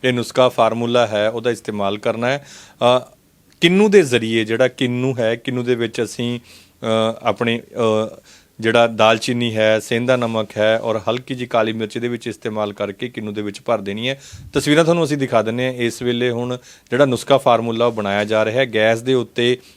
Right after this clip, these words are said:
ਕਿੰਨੂ ਨੂੰ ਰੱਖ ਦਿੱਤਾ ਗਿਆ ਔਰ ਇਹਨੂੰ ਹੁਣ ਗਰਮ ਕੀਤਾ ਜਾ ਰਿਹਾ ਹੈ। ਗਰਮ ਕਰਨ ਤੋਂ ਬਾਅਦ ਇਹਦੇ ਵਿੱਚੋਂ ਰਸ ਹੈਗਾ ਥੋੜ੍ਹਾ ਥੋੜ੍ਹਾ ਸਿਮਣਾ ਸ਼ੁਰੂ ਹੋ ਗਿਆ ਹੈ। ਸੋ ਤੁਸੀਂ ਇਹ ਦੇਖੋ, ਇਹ ਇੱਕ ਚਮਚਾ ਅਸੀਂ ਕਹਿ ਲਈਏ ਕਿ,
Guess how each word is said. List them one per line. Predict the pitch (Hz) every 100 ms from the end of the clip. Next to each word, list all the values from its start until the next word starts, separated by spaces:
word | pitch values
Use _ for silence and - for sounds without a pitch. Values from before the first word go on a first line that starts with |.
| _
ਕਿੰਨੂ | - 127 127
ਨੂੰ | 127
ਰੱਖ | 117 -
ਦਿੱਤਾ | 110 101 117
ਗਿਆ | 120 127
ਔਰ | 135 131
ਇਹਨੂੰ | 135 156 139
ਹੁਣ | 131 139
ਗਰਮ | 110 113 123 117
ਕੀਤਾ | 120 - 101
ਜਾ | 92 87
ਰਿਹਾ | 98 95
ਹੈ। | - - _ 123
ਗਰਮ | 127
ਕਰਨ | 131 127 127
ਤੋਂ | 120
ਬਾਅਦ | 120 127
ਇਹਦੇ | 131
ਵਿੱਚੋਂ | 127 123 117
ਰਸ | 107 110 110
ਹੈਗਾ | 110
ਥੋੜ੍ਹਾ | 123 117 123
ਥੋੜ੍ਹਾ | 127 127
ਸਿਮਣਾ | - 110 113
ਸ਼ੁਰੂ | 107 123 135
ਹੋ | 127
ਗਿਆ | 117 127
ਹੈ। | 139 - -
ਸੋ | - 135
ਤੁਸੀਂ | 139 147
ਇਹ | 151
ਦੇਖੋ, | 117 - - -
ਇਹ | 143 156 160
ਇੱਕ | 180 160
ਚਮਚਾ | 165 143 120 101 120 131 127
ਅਸੀਂ | 104 123
ਕਹਿ | 113 113
ਲਈਏ | 117 113
ਕਿ, | 127 131